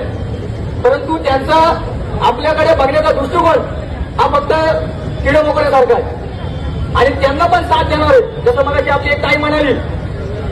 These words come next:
की एखादा नेता जेव्हा आपला लढायला येतो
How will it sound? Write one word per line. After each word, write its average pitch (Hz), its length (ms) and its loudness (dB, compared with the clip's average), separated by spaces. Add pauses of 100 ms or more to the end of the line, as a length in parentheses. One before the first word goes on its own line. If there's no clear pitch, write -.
(960)
की 285 260 2
एखादा 311 380 4 (560)
नेता 440 320 4
जेव्हा 320 180 2
आपला 320 180 2
लढायला 320 300 2
येतो 311 280 4